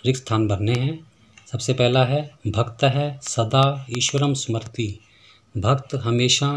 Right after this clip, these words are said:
ईश्वर को याद करता है। तो यहाँ भरा जाएगा सदा अर्थात हमेशा। अगला है, असत्यम न वक्तव्यम, झूठ नहीं बोलना चाहिए। यहाँ भरेंगे न अर्थात नहीं।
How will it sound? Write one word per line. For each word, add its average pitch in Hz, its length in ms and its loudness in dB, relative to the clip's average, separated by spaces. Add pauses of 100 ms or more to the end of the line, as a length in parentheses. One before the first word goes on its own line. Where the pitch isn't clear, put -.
ईश्वर 120 380 -2
को 156 280 0 (360)
याद 117 260 4
करता 107 340 -4
है। 98 240 -10 (540)
तो 107 60 -2
यहाँ 117 160 2
भरा 113 180 0
जाएगा 120 400 0 (100)
सदा 107 360 0 (1160)
अर्थात 127 440 -2
हमेशा। 110 380 2 (1160)
अगला 123 320 0
है, 139 240 -2 (540)
असत्यम 151 600 0 (200)
न 123 180 4
वक्तव्यम, 113 640 0 (380)
झूठ 117 400 -2 (340)
नहीं 120 320 4
बोलना 117 300 2
चाहिए। 98 520 -4 (600)
यहाँ 113 200 2
भरेंगे 120 300 0
न 110 160 2 (240)
अर्थात 117 420 -4
नहीं। 101 340 0